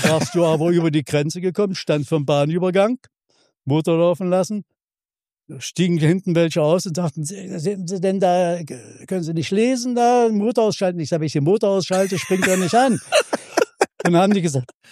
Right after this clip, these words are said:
"Interessiert uns nicht." Ja, hab ich ihn ausgeschaltet. Und dann stand ich, dann hupten sie, dann haben sie mich zwei, dreimal anschieben müssen.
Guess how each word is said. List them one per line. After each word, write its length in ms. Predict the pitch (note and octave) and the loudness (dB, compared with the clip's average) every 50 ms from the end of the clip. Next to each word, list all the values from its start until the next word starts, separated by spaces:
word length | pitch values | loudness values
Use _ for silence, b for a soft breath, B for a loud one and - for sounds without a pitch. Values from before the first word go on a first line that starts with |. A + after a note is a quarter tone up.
| b b b - | b b b -4
"Interessiert 500 | E3 C3+ - A2+ - - F3 E3+ C3+ C#3+ | -2 -2 -2 -4 -4 -2 -2 -2 0 -2
uns 200 | A#2+ G2+ - A#2+ | -2 -2 -2 -4
nicht." 200 | A#2 G#2 - - | -6 -6 -4 -2
Ja, 160 | A2+ C3+ E3+ | -2 -2 0
hab 80 | D#3 | -2
ich 100 | C3+ - | -2 -2
ihn 40 | G#3 | 0
ausgeschaltet. 580 | G#3+ F#3+ D3 - - - - B2 G#2 G2+ A2 G#2+ | 0 0 0 -2 -6 -4 -2 -2 -2 0 -2 -4
Und 60 | A2 | -2
dann 120 | A#2 B2+ | -2 -2
stand 320 | - - - G3+ A3 A#3 F#3 | -4 -2 0 0 0 0 0
ich, 100 | D3 - | -2 -2
dann 200 | - C3+ C#3 C3+ | 0 0 2 4
hupten 320 | F3 A#3+ B3 - - E3+ C#3+ | 4 4 4 2 0 -4 -4
sie, 140 | A#2+ C#3+ | -4 -2
dann 80 | A#2 C3 | 0 2
haben 140 | D#3+ E3+ E3 | 2 2 2
sie 100 | F3 E3 | 0 0
mich 160 | E3+ D3 - | 0 -2 -2
zwei, 260 | - - D3+ D3+ E3 | -4 -2 0 0 0
dreimal 400 | - - F3 F3 F#3+ G3 G3+ F#3+ | 0 0 0 0 2 2 0 0
anschieben 460 | A3 A3 A#3 G#3+ - - B2 C3+ B2+ | 0 0 -2 -2 -2 -4 -6 -2 0
müssen. 260 | C#3 C#3+ C3+ - A#2+ | 0 0 0 0 -6